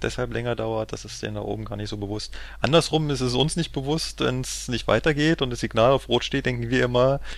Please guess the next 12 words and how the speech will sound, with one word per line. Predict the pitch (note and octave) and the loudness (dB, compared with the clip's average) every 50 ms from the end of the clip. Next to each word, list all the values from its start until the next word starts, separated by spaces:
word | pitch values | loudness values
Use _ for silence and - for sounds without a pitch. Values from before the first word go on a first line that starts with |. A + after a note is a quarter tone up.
| - - - | -10 -8 -4
die, | - A2 A2 A2+ | -2 0 2 2
äh, | A#2 A#2 A#2 A#2 A2+ | 2 2 2 0 0
machen | A2+ A#2 - B2 | 0 -2 -2 -2
da | A2+ A2 | 0 0
oben | A2+ A#2 A#2 A#2+ A#2 A#2 | 0 0 0 -2 -4 -4
fröhlich | - - A2+ A2+ G#2+ - | -2 -2 -2 -2 0 0
Eierschaukeln, | A2+ A#2+ C3+ C3+ - - A2 A2 - - C3 C3 B2+ | 0 2 2 0 2 2 2 2 0 0 -4 -4 -4
dabei | A#2 A2+ G#2+ G#2+ A2+ A2+ A#2 A2+ | -4 -4 -2 0 0 2 2 2
rennen | A2+ A#2 A2+ | 0 0 0
die | A2 B2 | 0 2
da | C3 C#3+ | 2 2
oben, | A#2+ G#2+ G#2+ G#2+ G#2+ G#2+ A2 | 2 2 0 0 -2 -2 -6